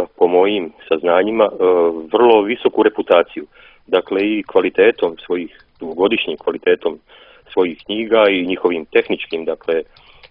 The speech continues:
izgledom, Svetigora je uvijek uveličavala Beogradski sajam i dobijala tamo nagrade. Tako da i ovoga puta mi imamo, kako bih rekao, posebno zadovoljstvo da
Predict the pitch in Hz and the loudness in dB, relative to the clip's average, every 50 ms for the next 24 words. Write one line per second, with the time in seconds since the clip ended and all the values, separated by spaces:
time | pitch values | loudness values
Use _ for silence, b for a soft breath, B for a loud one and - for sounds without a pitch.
0 | _ - 98 107 104 117 117 117 110 110 107 101 95 - - 98 95 - 104 95 | _ -8 -8 -2 2 4 4 4 6 4 2 2 0 -2 -4 -4 -4 -4 -6 -2
1 | 92 101 98 104 101 101 98 95 95 b b b b b b b b b b _ | -2 0 2 2 2 2 0 -2 -2 b b b b b b b b b b _
2 | _ _ _ _ - 107 123 123 117 95 87 - - 95 92 90 92 87 - - | _ _ _ _ -4 -2 -2 0 0 0 0 0 -2 -4 -4 -4 -4 -2 0 4
3 | 92 101 107 98 95 87 95 95 98 92 - - - - - 87 92 104 107 98 | 6 6 6 6 4 4 2 2 0 -2 -6 -10 -10 -2 0 2 2 2 0 -2
4 | 98 104 101 95 101 104 104 101 - 107 104 101 98 101 98 92 80 80 76 76 | -4 -4 -4 -2 0 2 2 2 2 2 0 0 2 2 2 2 0 -4 -6 -6
5 | 78 - - 101 - - 107 92 92 98 98 95 98 107 117 127 117 107 101 92 | -4 -4 -4 -4 -2 -4 -6 0 2 2 2 4 4 4 4 4 4 2 0 0
6 | - 110 110 113 - - 113 104 - _ _ _ 107 110 110 104 107 113 117 113 | 0 -4 -6 -2 0 0 0 0 -2 _ _ _ -10 -8 -6 -4 -4 -2 -2 -2
7 | 110 107 107 101 b b b b b b b b b b b b _ - - 98 | 0 0 -2 -4 b b b b b b b b b b b b _ -4 -2 -2
8 | - - 92 92 - - - 107 104 - 101 95 - - 104 107 - - 107 110 | -2 -4 -6 -8 -6 -2 -2 -2 0 0 -2 0 2 0 0 0 -2 -2 -2 -2
9 | 92 - 98 95 92 92 98 107 120 - - - - 117 113 104 113 113 113 113 | 0 0 -2 -2 0 2 2 2 0 -2 -4 -2 0 0 2 2 2 4 4 4
10 | 113 | 4